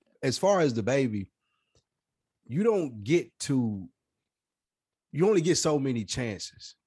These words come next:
And you are absolutely right when you say, "Hey, man, it would have been nice had someone been like, 'Hey, bro, what do you mean?'"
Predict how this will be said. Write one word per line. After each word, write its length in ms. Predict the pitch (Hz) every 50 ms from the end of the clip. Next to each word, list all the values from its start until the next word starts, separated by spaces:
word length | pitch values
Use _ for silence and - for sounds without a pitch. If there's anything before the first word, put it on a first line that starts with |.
| _ _ _ _
And 140 | 117 120 120
you 360 | 117 139 175 220 240 226 196
are 240 | 139 139 139 127 113 -
absolutely 960 | - 110 131 147 160 151 143 - - 143 135 131 135 135 131 123 117 113 107
right 360 | 104 107 123 127 123 120 110 98
when 200 | 98 101 101 104
you 180 | 123 170 180
say, 200 | 156 - 131 120
"Hey, 180 | 113 135 139 143
man, 260 | 131 127 127 120 117
it 80 | 117 123
would 160 | 131 139 139
have 100 | 131 117
been 140 | 117 110 107
nice 320 | 117 151 147 143 135 117
had 220 | - 127 113 98 -
someone 480 | - - 139 147 147 139 131 127 117
been 160 | 113 123 123 123
like, 200 | 123 120 117 131
'Hey, 100 | 180 185
bro, 180 | 156 170 190
what 140 | 190 202 214
do 60 | 214 202
you 120 | 202 196
mean?'" 280 | 208 226 196 120 -